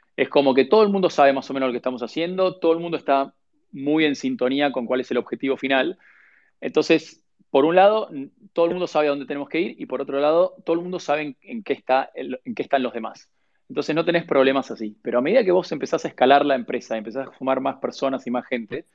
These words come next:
particularmente cuando tenés diferentes equipos, diferentes geografías, diferentes países, eh, tu trabajo cambia un poco y tenés que dedicarle más tiempo como a armar la maquinita interna que hace que, que la empresa ande. Y uno de los,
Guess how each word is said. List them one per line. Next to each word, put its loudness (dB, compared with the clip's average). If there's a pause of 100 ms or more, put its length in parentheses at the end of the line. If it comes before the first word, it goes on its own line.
(320)
particularmente 2
cuando 2
tenés -2
diferentes -4
equipos, -4
diferentes -2
geografías, 2
diferentes -4
países, -2 (760)
eh, -6 (400)
tu 0
trabajo 4
cambia 2
un -6
poco -2
y -10
tenés -8
que -4
dedicarle 0
más -6
tiempo -4 (480)
como -2
a 2
armar 2
la 4
maquinita -2
interna 0
que 0
hace 0
que, -6
que -14
la -6
empresa 2
ande. -8 (520)
Y -2
uno 4
de 6
los, 2